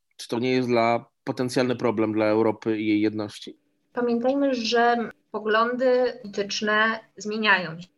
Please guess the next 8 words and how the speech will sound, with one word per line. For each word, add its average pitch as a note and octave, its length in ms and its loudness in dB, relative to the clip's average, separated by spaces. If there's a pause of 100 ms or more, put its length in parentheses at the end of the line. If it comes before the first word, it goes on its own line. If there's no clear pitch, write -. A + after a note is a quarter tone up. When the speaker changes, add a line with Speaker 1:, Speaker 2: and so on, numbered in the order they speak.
(100)
Speaker 2:
Rzeczywiście, G#3+ 720 -2 (240)
na A#3 140 4
tym D4 140 -6
etapie G#3 840 -2 (160)
sprzeciw - 580 -2
Lascheta G3 680 0
dla G#3 140 2
wycofania G#3+ 680 2